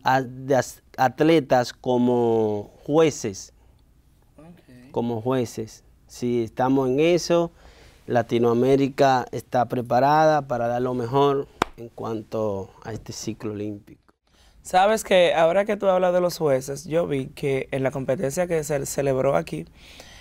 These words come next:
Speaker 2: en el comité, que los jueces primero, eh, ejecutaron movimientos. Entonces yo le, le comentaba a un compañero, "¿Y por qué el juez baila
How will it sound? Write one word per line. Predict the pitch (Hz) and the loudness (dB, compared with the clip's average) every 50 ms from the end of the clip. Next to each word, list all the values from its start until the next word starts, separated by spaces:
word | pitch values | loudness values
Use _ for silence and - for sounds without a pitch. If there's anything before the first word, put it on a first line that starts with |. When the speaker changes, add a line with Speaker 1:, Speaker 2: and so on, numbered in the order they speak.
| - - _ - | -20 -18 _ -6
Speaker 2:
en | 147 147 151 | -4 -2 -2
el | 151 151 156 | -2 -4 -2
comité, | 165 165 160 165 170 170 170 139 139 147 156 - - - - - - - - - - - - - - - - - - - | -2 -2 -2 -2 -6 -6 -6 -8 -8 -8 -14 -18 -20 -20 -20 -20 -20 -20 -20 -20 -20 -20 -20 -20 -20 -20 -20 -20 -12 -4
que | - 196 190 196 | 2 2 4 4
los | 202 202 190 - | 4 2 2 2
jueces | - 214 233 247 226 190 - 170 165 170 - - - - - | 2 4 4 4 4 2 0 -4 -6 -6 -8 -16 -18 -14 -6
primero, | - 180 170 165 160 175 175 165 147 139 143 180 196 - _ - - - - - - - - - - - _ - - - - - - - - - - | -2 2 2 2 4 4 4 4 4 2 0 -4 -8 -12 _ -20 -20 -20 -20 -20 -20 -20 -20 -20 -20 -20 _ -20 -20 -20 -20 -20 -20 -20 -18 -6 0
eh, | - 147 143 139 139 131 127 123 120 - | 2 4 4 6 6 6 4 4 2 0
ejecutaron | - 147 147 156 143 147 147 135 - 147 143 143 147 151 147 139 135 127 123 - - - _ - - _ _ - | 0 0 2 2 2 0 0 2 4 4 4 4 4 2 0 -2 -4 -6 -8 -10 -14 -20 _ -20 -20 _ _ -4
movimientos. | 127 147 147 147 147 139 139 147 175 208 202 170 - 120 117 - - - _ - - - - - - | 2 2 4 4 4 2 2 2 2 2 2 0 -2 -2 -4 -4 -6 -16 _ -20 -20 -20 -20 -10 -4
Entonces | - 160 170 - 208 220 214 165 170 170 156 - - - | -2 -2 2 4 6 6 6 4 2 -2 -4 -6 -12 -12
yo | 139 143 123 151 147 147 | -10 -4 2 4 4 4
le, | 156 160 160 | 6 4 2
le | 113 135 147 143 | 2 2 0 0
comentaba | 139 143 139 139 139 131 123 - 131 127 131 131 131 131 131 | 0 -2 -4 -2 -4 -4 -2 2 2 4 4 4 4 2 2
a | - - - - 127 123 120 | 0 -4 -4 -4 -2 -2 -2
un | 120 120 123 120 | -2 -4 -6 -4
compañero, | - 127 127 123 135 131 123 117 113 113 113 113 113 117 120 | -6 -6 -6 -6 -6 -6 -6 -4 -4 -4 -6 -4 -6 -6 -6
"¿Y | 123 | -6
por | 113 - - 123 123 120 | -8 -6 -6 -6 -6 -6
qué | - - 139 147 151 151 - - | -6 -6 -6 -6 -6 -8 -8 -8
el | - - 127 120 117 | -6 -6 -6 -6 -6
juez | 110 127 127 120 117 117 - | -6 -4 -4 -4 -4 -6 -8
baila | - 123 127 120 117 117 113 117 117 113 - - | -6 -2 -2 0 0 0 -2 -2 -4 -6 -10 -16